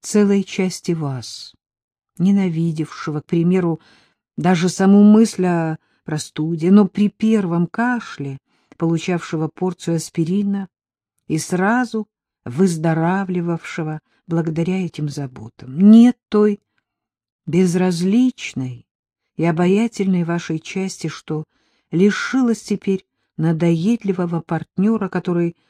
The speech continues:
убивал и спасал вас. В конце концов, нет той до настоящего времени беззаботной части, которая отныне и всегда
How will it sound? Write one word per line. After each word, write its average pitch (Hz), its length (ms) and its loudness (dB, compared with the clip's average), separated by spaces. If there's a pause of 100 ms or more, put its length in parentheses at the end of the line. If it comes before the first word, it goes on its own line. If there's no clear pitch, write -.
(200)
убивал 185 680 2 (160)
и 143 100 -10
спасал 143 640 -12
вас. 147 560 -14 (180)
В - 100 -20
конце 202 280 -2
концов, 208 380 0
нет 202 440 2 (920)
той 185 300 6
до 160 140 -2
настоящего 202 1000 -2
времени 185 640 -2 (500)
беззаботной 180 1300 0 (240)
части, - 540 -12
которая 190 480 -2
отныне 208 840 4
и 156 100 -10
всегда 135 760 -12